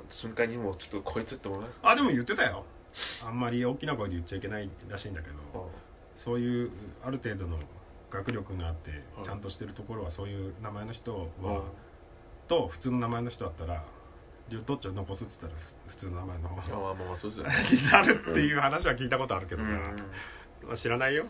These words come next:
Speaker 2: 本当の話かどうかわかんないけど。まあ、でも普通に考えたらそうか。
Speaker 1: まあ、疑わしきはなりますよね。
Speaker 2: そうね。
Speaker 1: どっちか言うたら。
Speaker 2: オッケーにする親だもんね。
Speaker 1: うん。
Speaker 2: まあ、まあいいや、やめよう、また。<laughs> また怒られちゃうから。
Speaker 1: そうですね。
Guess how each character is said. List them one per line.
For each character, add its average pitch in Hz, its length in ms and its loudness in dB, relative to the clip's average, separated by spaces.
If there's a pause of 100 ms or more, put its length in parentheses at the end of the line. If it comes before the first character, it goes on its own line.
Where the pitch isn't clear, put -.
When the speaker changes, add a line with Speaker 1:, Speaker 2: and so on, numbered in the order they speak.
Speaker 2:
本 113 140 -6
当 104 80 -2
の 92 80 -2
話 101 280 -2
か 82 80 -6
ど 78 100 -4
う - 20 -4
か - 60 -10
わ - 80 -10
か - 80 -8
ん 80 80 -8
な - 40 -12
い - 40 -14
け - 80 -14
ど。 95 120 -4
ま 170 100 4
あ、 - 20 4
で 175 80 2
も 143 80 -2
普 - 60 -8
通 143 100 -2
に 151 60 -2
考 170 100 0
え 185 80 -4
た 113 80 -6
ら 87 40 -4
そ - 120 -6
う - 20 -8
か。 - 100 -10
Speaker 1:
ま 120 180 2
あ、 - 20 6
疑 135 340 4
わ 143 80 6
し 147 120 -4
き - 120 0
は 92 100 4
な 95 140 -6
り 95 80 -4
ま 98 100 -2
す - 120 -8
よ 78 80 -6
ね。 90 260 -8 (380)
Speaker 2:
そ - 580 -10
う - 20 -14
ね。 76 200 -6
Speaker 1:
ど 110 100 -2
っ 147 60 -4
ち - 180 4
か 180 80 8
言 135 80 6
う - 0 -
た 113 60 0
ら。 90 80 -2
Speaker 2:
オ - 0 -
ッ - 20 0
ケ 101 80 -2
ー 101 60 -2
に - 0 -
す 95 180 -2
る 113 60 -2
親 120 160 6
だ 104 80 0
も 78 60 -4 (100)
ん 67 80 -14
ね。 69 240 -10
Speaker 1:
う - 40 -12
ん。 - 40 -10 (1500)
Speaker 2:
ま 85 60 -12
あ、 - 20 -12 (100)
ま 90 40 -6
あ 92 40 -6
い 92 80 -4
い 98 40 -4
や、 - 60 -4
や - 120 -10
め 87 80 -4
よ 90 80 -4
う、 - 60 -8
ま 90 100 -6
た。 85 160 -8
<laughs> - 720 0
ま - 160 -4
た 107 120 -2
怒 107 140 0
ら 127 60 6
れ 123 60 2
ち - 80 -6
ゃ - 20 -6
う - 40 -8
か - 120 0
ら。 101 80 4
Speaker 1:
そ - 120 -8
う 98 60 -4
で 104 40 4
す 110 80 4
ね。 - 140 2